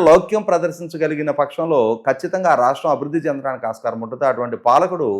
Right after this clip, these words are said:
ఆ రాష్ట్రానికి ఒక అసెట్ అని చెప్పని ఆయన ప్రస్తావిస్తూ ఉండేవారు.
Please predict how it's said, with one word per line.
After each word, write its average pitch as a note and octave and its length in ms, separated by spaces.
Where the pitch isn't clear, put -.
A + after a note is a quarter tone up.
ఆ A2+ 120
రాష్ట్రానికి E3+ 500
ఒక C#3+ 100
అసెట్ G#3 340
అని F#3 140
చెప్పని D3+ 220
ఆయన C3 140
ప్రస్తావిస్తూ A2+ 500
ఉండేవారు. D#2+ 300